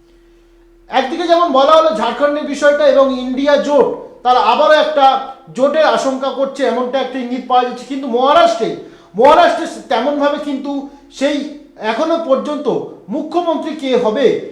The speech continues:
সেটা নিয়ে কিন্তু এখনো পর্যন্ত একবারে চুলচেরা বিশ্লেষণ চলছে। এবং, আহ, কে হবে মুখ্যমন্ত্রী, কে হবে মু-, আগামী মুখ্যমন্ত্রী, দেবেন্দ্র ফডণবীশ নাকি একনাথ শিন্ডে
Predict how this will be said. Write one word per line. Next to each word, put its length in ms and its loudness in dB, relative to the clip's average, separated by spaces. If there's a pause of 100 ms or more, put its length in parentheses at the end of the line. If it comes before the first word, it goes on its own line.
(140)
সেটা 240 -2
নিয়ে 200 0
কিন্তু 300 -8
এখনো 420 0
পর্যন্ত 440 -6
একবারে 320 -2
চুলচেরা 520 -2
বিশ্লেষণ 480 -6
চলছে। 480 -8 (380)
এবং, 440 -2 (220)
আহ, 400 2 (400)
কে 140 0
হবে 340 4
মুখ্যমন্ত্রী, 640 -4 (960)
কে 180 -2
হবে 300 2
মু-, 160 -4
আগামী 540 -4 (180)
মুখ্যমন্ত্রী, 680 -6 (580)
দেবেন্দ্র 400 2
ফডণবীশ 640 -2 (800)
নাকি 560 -2
একনাথ 420 0
শিন্ডে 320 2